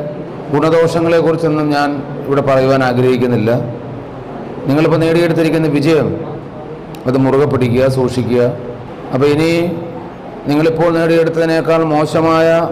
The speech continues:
മാർക്കാണ് ഭാവിയിൽ നേടുന്നതെങ്കിൽ ഈ പറയുന്ന അനുമോദനങ്ങൾ തന്നവരൊക്കെ നിങ്ങളെ ശ്രദ്ധിക്കുകയും കുറ്റപ്പെടുത്തുകയും ചെയ്യും. ഇപ്പോൾ നേടിയെടുത്ത വിജയം നിങ്ങളുടെ ഭാവിയിൽ പുതിയ കോഴ്സിന് ചേരുന്നതിനും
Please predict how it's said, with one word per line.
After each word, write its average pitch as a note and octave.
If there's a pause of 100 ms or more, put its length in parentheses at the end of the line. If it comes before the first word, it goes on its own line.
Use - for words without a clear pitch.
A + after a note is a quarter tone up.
മാർക്കാണ് D3+
ഭാവിയിൽ D3 (220)
നേടുന്നതെങ്കിൽ C#3 (920)
ഈ C3+
പറയുന്ന D3 (380)
അനുമോദനങ്ങൾ C#3+ (140)
തന്നവരൊക്കെ C#3+ (840)
നിങ്ങളെ C3+
ശ്രദ്ധിക്കുകയും C#3
കുറ്റപ്പെടുത്തുകയും C3+
ചെയ്യും. F#2 (340)
ഇപ്പോൾ D#3+ (100)
നേടിയെടുത്ത E3+ (340)
വിജയം D3 (720)
നിങ്ങളുടെ D#3 (100)
ഭാവിയിൽ D#3+ (920)
പുതിയ D3+ (100)
കോഴ്സിന് D3+
ചേരുന്നതിനും D3